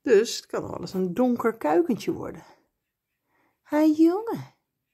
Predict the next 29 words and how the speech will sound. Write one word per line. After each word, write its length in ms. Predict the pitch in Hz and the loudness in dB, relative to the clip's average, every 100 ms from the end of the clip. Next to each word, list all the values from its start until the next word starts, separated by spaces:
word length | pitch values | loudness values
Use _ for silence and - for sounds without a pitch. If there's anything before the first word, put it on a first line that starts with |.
| _ _ _ _ _ _ _ _ _ - | _ _ _ _ _ _ _ _ _ -2
Hi, 260 | 302 320 | 0 2
jongen. 600 | 320 - 359 415 427 170 - _ _ _ _ _ _ _ _ _ _ _ _ _ _ _ _ - - | 0 -2 -10 -8 -10 -12 -14 _ _ _ _ _ _ _ _ _ _ _ _ _ _ _ _ -10 -8
Oh. 600 | 247 - - 76 - - - - _ _ _ _ _ _ _ _ _ _ - | -4 -4 -6 -8 -12 -16 -20 -20 _ _ _ _ _ _ _ _ _ _ -8
Hij 120 | 190 | -6
is 100 | 185 | -4
echt 180 | 196 - | -6 -6
zo 140 | 240 | -8
schattig. 760 | 233 - 240 - 139 202 - _ _ _ _ _ _ _ | -8 -10 -10 -6 -8 -8 -12 _ _ _ _ _ _ _
Moet 100 | 180 | -10
kijken 240 | 214 226 | -6 -6
hoe 100 | 160 | -6
groot 280 | 151 214 240 | -6 -4 -4
hij 100 | 147 | -6
al 100 | 139 | -6
is. 380 | - 135 - - _ _ _ _ _ _ _ _ _ _ _ _ _ _ _ _ _ _ _ _ _ _ _ - | -8 -10 -14 -20 _ _ _ _ _ _ _ _ _ _ _ _ _ _ _ _ _ _ _ _ _ _ _ -20
Hij 160 | _ 185 | _ -2
heeft 120 | 196 | -2
nog 100 | 190 | -2
steeds 240 | - 254 220 | 2 2 2
een 100 | 196 | 2
lichte 280 | 285 - | 2 0
snavel, 720 | - - 262 269 262 151 180 | -4 0 2 2 0 -4 -4
dus 140 | 202 190 | -4 -4
dat 220 | 196 196 | -4 -6
kan 240 | 247 233 | -4 -4
duiden 520 | 180 202 254 190 160 - | 0 2 2 0 -2 -4
op 180 | 185 | -12
een, 400 | - 185 175 175 | -8 -6 -4 -4
eh, 280 | 170 160 165 | -4 -4 -6